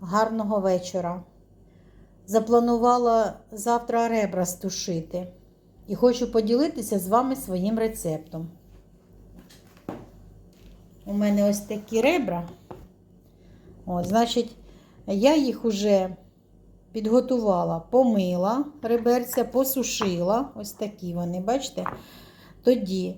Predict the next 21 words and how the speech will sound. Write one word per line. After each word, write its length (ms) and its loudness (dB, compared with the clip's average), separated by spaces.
взяла 440 0
так 280 -4
ножиком, 640 2
ось 140 2
бачите, 360 0
тут 260 -4
дирочки 480 0
такі, 340 -2
поцюкала 760 2
так 300 -2
їх 200 -4
ножиком. 680 0
От. 300 2
І 220 0
цей 400 4
бік, 280 0
і 100 -6
цей 360 2
бік 360 -8
поцюкала. 720 -2
І 300 4